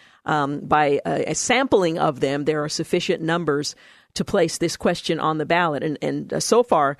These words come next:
there are, uh, more than one hundred and nineteen thousand Oregonians who have signed that petition. So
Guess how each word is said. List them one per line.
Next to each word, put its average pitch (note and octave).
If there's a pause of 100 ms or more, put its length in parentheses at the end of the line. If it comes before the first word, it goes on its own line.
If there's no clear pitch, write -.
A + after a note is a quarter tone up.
(340)
there D#3+
are, D#3
uh, C#3+
more F#3
than D3+
one F3+
hundred G3
and D#3
nineteen F3 (120)
thousand F#3
Oregonians E3+
who G3
have E3+
signed F3+ (280)
that D#3+
petition. E3+
So D3+